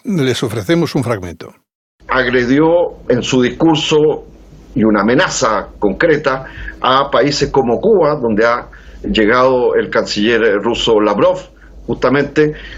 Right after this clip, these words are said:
Speaker 2: y al gobierno y al pueblo de Venezuela. Incluso lo hizo con el propio presidente, entre comillas, ficticio, puesto por él,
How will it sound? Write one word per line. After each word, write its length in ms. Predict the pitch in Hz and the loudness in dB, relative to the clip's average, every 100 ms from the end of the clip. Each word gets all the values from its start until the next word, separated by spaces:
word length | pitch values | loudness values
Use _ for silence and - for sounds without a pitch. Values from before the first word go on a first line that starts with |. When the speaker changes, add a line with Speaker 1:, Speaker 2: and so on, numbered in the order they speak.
| - - | -12 0
Speaker 2:
y 300 | 143 170 180 | 2 2 0
al 220 | 120 127 113 | 0 0 2
gobierno 440 | 117 131 151 160 | 2 2 2 2
y 60 | 143 | 0
al 100 | - | 0
pueblo 460 | 135 131 127 117 | 0 2 2 2
de 100 | 107 | 2
Venezuela. 500 | 107 110 104 214 214 139 | 0 0 0 2 2 0
Incluso 360 | 123 110 151 156 | -4 -4 -2 0
lo 160 | 139 | 0
hizo 400 | 139 151 170 160 - - - - | 0 0 0 -2 -4 -18 -14 0
con 380 | 165 175 185 135 | 2 2 0 0
el 320 | 139 127 120 | 2 2 0
propio 500 | 104 151 165 175 160 156 | -2 0 0 0 0 0
presidente, 600 | 139 - 131 147 151 151 | -4 -2 0 0 0 -2
entre 220 | 147 131 | -2 0
comillas, 340 | 123 143 151 | 0 2 0
ficticio, 760 | - 123 - 175 156 170 165 - - - - | -2 -8 -2 -2 0 0 -2 -4 -12 -18 -2
puesto 280 | 151 156 156 | 0 2 2
por 180 | 131 143 | 2 2
él, 320 | 170 165 151 | 2 0 -4